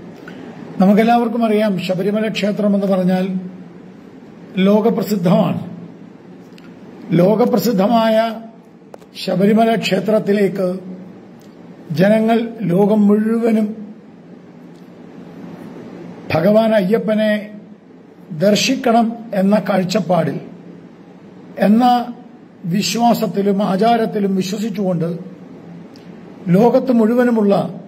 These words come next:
എല്ലാ ജാതി മത വിഭാഗത്തിൽപ്പെട്ട ആളുകളും കേരളത്തിലെ ശബരിമലയിലേക്ക്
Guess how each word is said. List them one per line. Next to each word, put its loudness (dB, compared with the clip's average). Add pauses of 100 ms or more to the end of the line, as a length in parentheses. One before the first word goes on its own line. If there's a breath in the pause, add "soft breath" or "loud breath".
(1000)
എല്ലാ 4 (2000)
ജാതി 2
മത -2 (120)
വിഭാഗത്തിൽപ്പെട്ട -4 (180)
ആളുകളും 0 (2250)
കേരളത്തിലെ 2 (2250)
ശബരിമലയിലേക്ക് 2